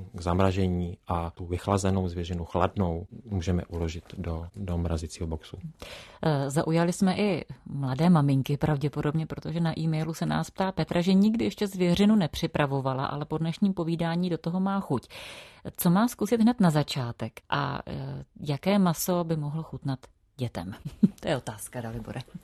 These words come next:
Speaker 1: To je otázka opravdu <laughs> dost složitá, protože znám rodiny, většinou v těch rodinách,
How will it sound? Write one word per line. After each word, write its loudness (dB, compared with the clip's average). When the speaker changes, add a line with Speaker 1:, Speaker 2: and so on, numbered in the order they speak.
Speaker 1:
To 4
je 12
otázka 4
opravdu 4
<laughs> -2
dost 2
složitá, 4
protože 2
znám 4
rodiny, 4
většinou 2
v -8
těch 2
rodinách, 2